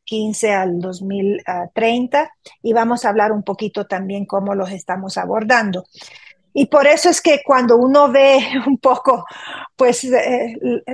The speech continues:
la, los, las complicaciones de uno que obviamente trabaja en salud global y, y hasta en, en nuestro pequeño mundo de, en, en nuestro caso, desarrollar vacunas, es una, es, es, es, es muy complicado, no solo porque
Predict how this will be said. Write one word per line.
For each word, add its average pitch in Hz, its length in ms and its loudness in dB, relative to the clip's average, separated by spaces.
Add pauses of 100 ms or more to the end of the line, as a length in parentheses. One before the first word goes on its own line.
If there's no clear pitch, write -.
(120)
la, 247 340 -2
los, 247 400 -6 (200)
las - 280 -8
complicaciones 269 840 0
de 233 120 4
uno 285 460 2
que 220 160 0
obviamente 233 520 -2
trabaja 214 580 -2
en 202 120 -12
salud 202 380 -8
global 240 560 -2
y, 226 140 -8 (160)
y 220 160 -6
hasta 202 260 -10
en, 202 240 -10
en 208 160 -6
nuestro 208 400 -4
pequeño 233 600 0 (400)
mundo 247 640 4
de, 208 220 2
en, 196 420 -4
en 220 160 -6
nuestro 214 340 -6
caso, 220 300 0
desarrollar 214 640 -2
vacunas, 320 500 -2 (500)
es 277 300 0
una, 277 320 -6 (100)
es, 240 360 -8
es, - 280 -12
es, - 380 -10 (180)
es - 240 -14
muy 269 280 -4
complicado, 285 840 -2
no 226 100 -6
solo 240 380 0
porque 202 400 -4